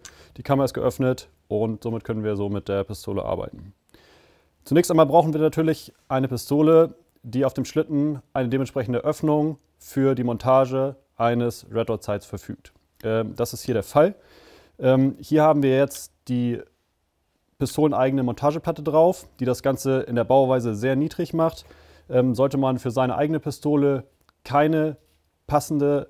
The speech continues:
Montageplatte finden, gibt es noch eine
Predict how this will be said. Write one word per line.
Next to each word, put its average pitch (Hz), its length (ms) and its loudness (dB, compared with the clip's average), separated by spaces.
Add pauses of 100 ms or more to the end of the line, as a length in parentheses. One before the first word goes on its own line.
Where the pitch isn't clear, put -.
(300)
Montageplatte 135 600 -2
finden, 165 480 -2 (1300)
gibt 143 160 -6
es 139 140 -6
noch 143 400 0 (1800)
eine 131 440 2